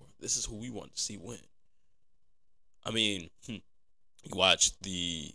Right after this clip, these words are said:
Star Spangled Banner national anthem get sang yesterday. And, you know, usually when you watch those games, you know, when they do that and they, they put the camera on you, it's a big game. So they'll put it on different players from each team.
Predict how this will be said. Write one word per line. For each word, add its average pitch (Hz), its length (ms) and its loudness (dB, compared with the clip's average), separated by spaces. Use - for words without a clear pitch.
Star - 340 -4
Spangled 87 360 -8
Banner 101 280 -6
national 92 320 -6
anthem 107 300 -6
get - 120 -8
sang 92 300 -4
yesterday. 87 520 -6
And, 92 420 -4
you 311 120 -8
know, - 120 -4
usually 123 420 -4
when 113 140 -10
you - 40 -10
watch 117 280 4
those 92 180 -10
games, 95 640 -2
you 110 200 -10
know, 98 120 -6
when 98 180 -8
they 110 120 -2
do 107 220 -6
that 92 220 2
and 85 100 -14
they, 92 180 -4
they 98 100 -6
put - 180 -8
the - 60 -14
camera 95 320 -4
on 90 80 -6
you, 90 80 -6
it's - 140 -2
a 92 40 -10
big 92 180 -4
game. 92 260 0
So 92 480 2
they'll 127 160 2
put 147 220 0
it 117 80 2
on 101 220 -2
different 110 360 -2
players 101 300 0
from 85 120 -10
each 101 240 2
team. 95 260 -8